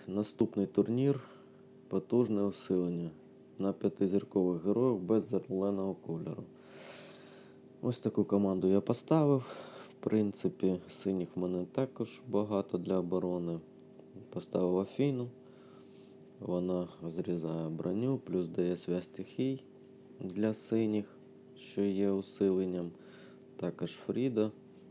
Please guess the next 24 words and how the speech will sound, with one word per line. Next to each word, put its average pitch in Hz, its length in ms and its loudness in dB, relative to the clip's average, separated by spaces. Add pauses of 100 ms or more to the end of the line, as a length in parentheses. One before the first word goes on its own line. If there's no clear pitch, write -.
(120)
для 87 260 0
діспелу, 117 760 0 (880)
плюс 180 220 -4
теж - 260 -6
связь - 260 -4
стихій - 400 -6
для 107 240 -2
синіх, 101 520 -2
усилення 87 680 -2
гранат 107 520 -2
поставив, 92 720 -2
бо 82 300 -6 (920)
і 85 80 -2
лікар 123 340 -2
потрібен. 101 760 -2 (540)
І - 20 -16
ще - 300 -2
вона 90 240 0
дає 92 380 0
щити, 135 580 0 (360)
теж 101 220 -2
вони 90 300 -2
рахуються 92 720 -2
як 82 260 -6